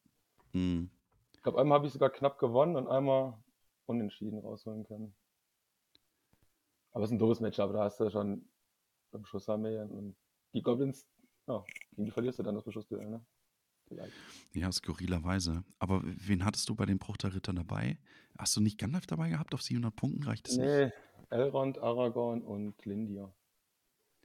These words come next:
Speaker 2: Den Lindir hab ich
Speaker 1: Okay.
Speaker 2: mitgenommen, weil den hatte ich umgebaut aus einem alten Glorfindel.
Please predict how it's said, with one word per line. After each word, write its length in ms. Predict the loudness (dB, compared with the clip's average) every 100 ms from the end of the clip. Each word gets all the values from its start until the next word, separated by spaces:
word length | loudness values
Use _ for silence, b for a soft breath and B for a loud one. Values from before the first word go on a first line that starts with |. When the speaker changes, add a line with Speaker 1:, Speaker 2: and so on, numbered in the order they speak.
| _
Speaker 2:
Den 100 | 0
Lindir 240 | 4 8 8
hab 80 | 8
ich 60 |
Speaker 1:
Okay. 80 | 6
Speaker 2:
mitgenommen, 320 | 4 4 2
weil 120 | 2
den 120 | 4 4
hatte 120 | 4
ich 100 | 2
umgebaut 420 | 4 4 2 0
aus 200 | -2 -4
einem 140 | -6
alten 220 | -4 -4 -2
Glorfindel. 520 | -2 -2 -2 -2